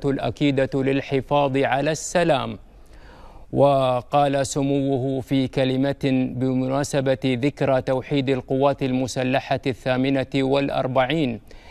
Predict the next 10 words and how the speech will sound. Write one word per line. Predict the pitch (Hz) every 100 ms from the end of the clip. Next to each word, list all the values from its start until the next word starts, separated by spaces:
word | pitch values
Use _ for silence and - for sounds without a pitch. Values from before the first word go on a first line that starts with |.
| - 131
"إن | 131
إنجازات | 135 143 131 135 135 131 143 -
التطوير | 139 - 135 135 135 147 156
والتحديث | 135 143 - 147 - 135 175 127 - -
شملت | - 143 131 131 135 - -
كل | 170 175 156 143
مكونات | 131 - 135 131 131 139 147 -
القوات | 135 - 135 131 147 147
المسلحة | 143 131 127 - 127 131 - 139 143
الإماراتية، | 139 139 135 135 139 135 180 165 127